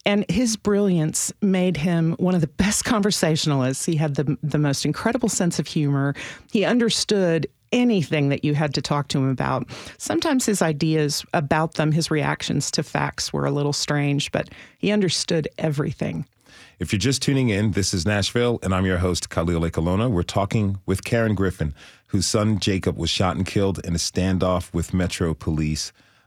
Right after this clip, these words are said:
Speaker 2: last year. I want to go back to that day.
Speaker 1: Mm.
Speaker 2: What happened that led you to make that call to police?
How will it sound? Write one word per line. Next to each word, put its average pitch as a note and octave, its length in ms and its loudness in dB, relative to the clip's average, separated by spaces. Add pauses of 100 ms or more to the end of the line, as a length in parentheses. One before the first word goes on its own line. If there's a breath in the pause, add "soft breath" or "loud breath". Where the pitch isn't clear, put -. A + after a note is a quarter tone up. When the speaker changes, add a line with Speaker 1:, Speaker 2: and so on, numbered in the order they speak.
(120)
Speaker 2:
last C3+ 500 -4
year. C#2+ 320 -4 (400)
I - 60 -8
want G#2 160 0
to A2 40 0
go G#2+ 120 0
back F#2+ 180 0
to F2 100 -4
that E2 200 0
day. E2 260 0 (260)
Speaker 1:
Mm. C3+ 260 0 (120)
Speaker 2:
What A#2 300 -4
happened D2 640 -4
that D2+ 140 -4
led D#2+ 280 -4
you E2 100 0
to C#2+ 80 -4
make C#2 240 -4
that B1+ 180 -6
call - 240 -6
to - 140 -16
police? A2 500 -18